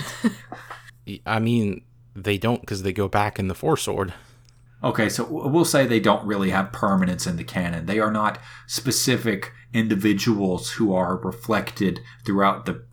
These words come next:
Speaker 3: archetypes going forward. It's still just Link, except in Triforce Heroes where you don't actually play as Link.
Speaker 2: Right. You play as Link cosplayers.
Speaker 3: Yeah,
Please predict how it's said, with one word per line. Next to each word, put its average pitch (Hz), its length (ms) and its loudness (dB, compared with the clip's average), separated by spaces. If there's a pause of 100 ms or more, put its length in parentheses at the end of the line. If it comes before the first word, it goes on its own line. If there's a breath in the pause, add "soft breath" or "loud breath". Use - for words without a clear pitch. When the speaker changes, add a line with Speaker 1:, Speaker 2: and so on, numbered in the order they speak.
Speaker 3:
archetypes 98 720 0
going 90 360 0
forward. 85 420 -2
It's 95 160 -4
still 131 200 2
just 95 260 0
Link, 85 500 0 (340 soft breath)
except 139 360 2
in 120 60 0
Triforce 113 480 2
Heroes 98 500 0
where 95 200 0
you 92 160 0
don't 92 260 -2
actually 87 400 -4
play 80 280 -6
as 73 120 -10
Link. 67 320 -14 (300)
Speaker 2:
Right. 95 360 -2 (300)
You 95 100 -10
play 98 280 0
as 90 300 -6 (260)
Link 95 220 -4
cosplayers. - 800 -6 (280)
Speaker 3:
Yeah, 95 300 2